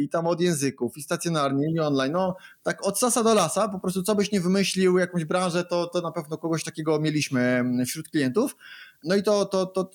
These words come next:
też myślę, że trochę był taki, taki błąd, bo ciężko było, wiesz, sprecyzować jakąś ofertę czy coś takiego. No tak,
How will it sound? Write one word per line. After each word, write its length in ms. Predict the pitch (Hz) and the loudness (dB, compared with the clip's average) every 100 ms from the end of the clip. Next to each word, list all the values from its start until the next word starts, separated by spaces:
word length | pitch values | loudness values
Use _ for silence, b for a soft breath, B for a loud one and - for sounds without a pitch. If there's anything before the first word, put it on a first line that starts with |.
| _ | _
też 200 | 196 185 | -4 -2
myślę, 240 | 165 165 | -2 -2
że 120 | 147 | -4
trochę 260 | 151 156 151 | -4 -4 -2
był 160 | 151 151 | -2 -2
taki, 440 | 147 - 143 135 | -4 -2 0 0
taki 220 | 143 - | -4 -10
błąd, 360 | 131 151 170 170 | -4 -2 0 -2
bo 460 | 156 147 147 143 b b - 127 | 0 0 0 -2 b b -10 -4
ciężko 300 | 202 202 190 | -2 -2 -2
było, 260 | 165 165 156 | 0 0 2
wiesz, 360 | 147 123 - | 2 2 -2
sprecyzować 560 | - 170 - 190 170 156 | -6 -6 -4 -2 -2 -4
jakąś 220 | - 131 | -8 -8
ofertę 400 | 131 175 180 170 | -2 -2 -2 -4
czy 100 | - | -6
coś 160 | 147 139 | -8 -8
takiego. 460 | 143 165 185 202 B 110 B _ | -6 -2 0 0 B -14 B _
No 140 | 180 220 | -2 0
tak, 240 | - - | 0 -4